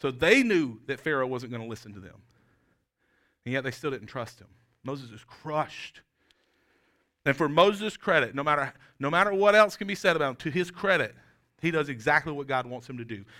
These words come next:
He runs to the Lord. Last week we talked about this, but it bears repeating.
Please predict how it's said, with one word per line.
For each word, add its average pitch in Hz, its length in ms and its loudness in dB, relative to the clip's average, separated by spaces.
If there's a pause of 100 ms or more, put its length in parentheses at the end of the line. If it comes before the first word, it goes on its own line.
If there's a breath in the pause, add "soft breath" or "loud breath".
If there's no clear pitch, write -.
(160 loud breath)
He 123 140 -6
runs 131 360 -4
to - 120 -12
the 123 100 -10
Lord. 101 320 -12 (1600)
Last 143 280 2
week 151 120 -2
we 139 80 -4
talked 147 240 0
about 135 100 -2
this, 131 100 -6
but 131 120 -2
it 139 120 -6
bears 151 300 -2
repeating. 123 440 -8